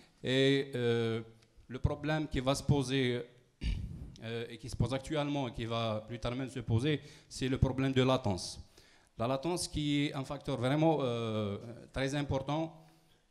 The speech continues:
euh, soit par rapport à l'industrie, soit par rapport à, à la santé deux point zéro, même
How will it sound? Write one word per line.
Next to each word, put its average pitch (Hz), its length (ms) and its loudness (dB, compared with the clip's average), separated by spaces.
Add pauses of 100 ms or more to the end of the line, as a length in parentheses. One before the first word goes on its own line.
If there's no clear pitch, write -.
euh, 110 680 0
soit 131 400 4
par 127 120 6
rapport 123 220 4
à 123 100 4
l'industrie, 131 680 0
soit 127 280 -6
par 127 120 -10
rapport 127 260 -6
à, 113 380 6
à 110 40 0
la 113 100 0
santé 117 360 -2
deux 110 100 -6
point 117 220 -2
zéro, 110 320 2
même 131 280 2